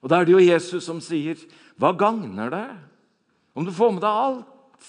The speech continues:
Om du har alt det gode som du kan tenke deg, men taper din sjel? Hva er det du har i bagasjen? Har du så mye at du må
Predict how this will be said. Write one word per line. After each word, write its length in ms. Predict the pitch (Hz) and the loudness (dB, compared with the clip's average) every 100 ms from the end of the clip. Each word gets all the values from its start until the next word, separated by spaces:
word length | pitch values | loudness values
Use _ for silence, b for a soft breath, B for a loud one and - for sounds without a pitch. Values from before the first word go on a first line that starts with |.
| - 214 _ _ _ _ _ _ _ _ _ - | -20 _ _ _ _ _ _ _ _ _ _ -2
Om 80 | 165 | 4
du 60 | 202 | 4
har 160 | 233 | 4
alt 520 | 240 185 202 262 269 - | 4 4 4 2 -6 -2
det 140 | 226 240 | 0 0
gode 400 | 247 202 151 208 202 B | -2 -2 -2 -2 -6 B
som 220 | - 190 | -6 -4
du 140 | 202 233 | -4 -6
kan 240 | 160 190 202 | -4 -4 -4
tenke 420 | 233 220 - 147 | -6 -6 -8 -6
deg, 320 | 151 208 226 175 b b b b _ | -4 -4 -6 -14 b b b b _
men 320 | 107 160 185 160 - _ _ _ _ _ _ - | -4 -4 -4 -10 -20 _ _ _ _ _ _ -6
taper 640 | 190 170 98 - 113 127 - | -4 -4 -8 -16 -12 -12 -12
din 220 | 139 208 208 | -10 -10 -12
sjel? 600 | - 170 - - 190 - - _ _ _ _ _ _ | -16 -14 -14 -18 -20 -20 -20 _ _ _ _ _ _
Hva 140 | 131 | -6
er 100 | 180 | -4
det 120 | 175 | -4
du 80 | 156 | -6
har 160 | 156 151 | -8 -8
i 60 | |
bagasjen? 560 | 147 156 151 147 - 156 _ _ _ _ _ b b b - | -10 -10 -12 -14 -20 -20 _ _ _ _ _ b b b 2
Har 160 | 180 | 2
du 80 | 196 | 4
så 480 | 233 - - 170 226 240 | -2 -6 0 6 6 6
mye 320 | 254 220 254 - B B | 2 0 0 -4 B B
at 160 | 175 156 | -4 0
du 220 | 226 147 110 | -2 -4 -4
må 380 | 143 151 190 226 | 0 0 0 -4